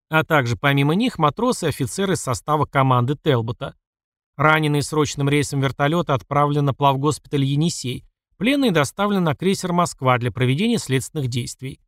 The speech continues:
Контр-адмирал Ларионов Виктор Сергеевич.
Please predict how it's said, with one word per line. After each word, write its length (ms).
Контр-адмирал 760
Ларионов 640
Виктор 260
Сергеевич. 600